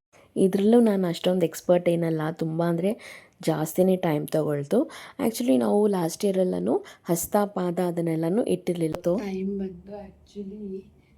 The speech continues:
Speaker 2: ಎರಡು ಗಂಟೆ ಆಗಿದೆ ಮಧ್ಯರಾತ್ರಿ. ಕರೆಂಟ್ ಹೋಯ್ತು. ದಿನ ತುಂಬಾನೇ ಕೆಲ್ಸ ಇದೆ. ಇವತ್ತೇ ಮಾಡ್ಕೊಳ್ಳೋಣ ಅಂತ ಇಟ್ಟಿದ್ದಕ್ಕೆ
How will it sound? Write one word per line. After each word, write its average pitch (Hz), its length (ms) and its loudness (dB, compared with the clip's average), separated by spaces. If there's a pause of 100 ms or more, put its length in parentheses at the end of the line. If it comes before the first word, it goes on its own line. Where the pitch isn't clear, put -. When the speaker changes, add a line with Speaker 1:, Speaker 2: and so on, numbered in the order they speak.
(240)
Speaker 2:
ಎರಡು 185 440 -4
ಗಂಟೆ 185 320 -8
ಆಗಿದೆ 170 460 -10
ಮಧ್ಯರಾತ್ರಿ. 170 1000 -10 (420)
ಕರೆಂಟ್ 214 440 -8
ಹೋಯ್ತು. 185 640 -10 (640)
ದಿನ 185 220 -8
ತುಂಬಾನೇ 208 680 -10
ಕೆಲ್ಸ 180 340 -14
ಇದೆ. 180 580 -10 (800)
ಇವತ್ತೇ 208 340 -12
ಮಾಡ್ಕೊಳ್ಳೋಣ 190 500 -12
ಅಂತ 196 240 -16
ಇಟ್ಟಿದ್ದಕ್ಕೆ 196 760 -14